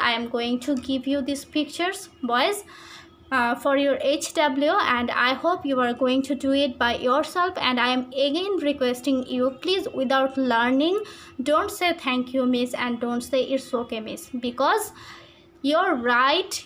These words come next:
is to ask me if you face any problem. This is your right, okay?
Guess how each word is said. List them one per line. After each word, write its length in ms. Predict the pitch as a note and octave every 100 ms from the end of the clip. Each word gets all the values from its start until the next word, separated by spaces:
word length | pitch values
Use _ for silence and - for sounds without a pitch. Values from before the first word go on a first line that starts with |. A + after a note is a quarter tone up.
| -
is 240 | C4+ C4+ -
to 260 | D#4 C#4+
ask 440 | - B3+ D4+ - -
me 340 | C4 D4 -
if 240 | D#4 E4 F#4
you 140 | G4+ G#4
face 260 | D4 B3+
any 160 | B3 A#3+
problem. 500 | A#3 A#3 A#3 A3 A3+
This 140 | C4+
is 120 | F#4 F4+
your 280 | F#4+ E4
right, 500 | B3 A#3+ G3+ - - -
okay? 340 | C4 C4+ F4+